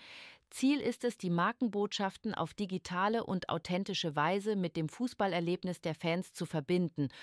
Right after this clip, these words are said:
um nicht nur die Reichweite zu erhöhen, sondern auch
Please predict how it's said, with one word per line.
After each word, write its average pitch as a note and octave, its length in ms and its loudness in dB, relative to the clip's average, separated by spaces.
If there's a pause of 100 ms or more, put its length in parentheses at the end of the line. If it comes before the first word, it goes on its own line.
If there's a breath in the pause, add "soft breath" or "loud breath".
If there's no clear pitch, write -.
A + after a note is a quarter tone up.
(180 loud breath)
um F#3 140 2
nicht G#3+ 240 4
nur A3 120 2
die F#3 120 0
Reichweite F#3+ 600 2
zu - 120 -6
erhöhen, G3 500 2
sondern D#3+ 340 0
auch D3+ 200 0